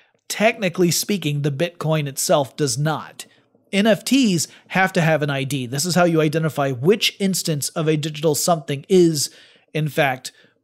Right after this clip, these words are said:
the one that is up for purchase. And in a way, it's like saying,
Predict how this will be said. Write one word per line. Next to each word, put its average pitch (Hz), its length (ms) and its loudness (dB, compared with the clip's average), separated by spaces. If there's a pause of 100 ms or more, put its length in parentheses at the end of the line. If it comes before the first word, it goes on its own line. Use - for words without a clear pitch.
(140)
the 156 100 2
one 143 500 0
that 139 160 -2
is 131 160 -4
up 127 200 -6
for 123 80 -8
purchase. 147 600 -2 (480)
And 190 160 2
in 208 100 2
a 208 60 4
way, 277 260 0
it's 254 160 -4
like 196 140 0
saying, 165 320 0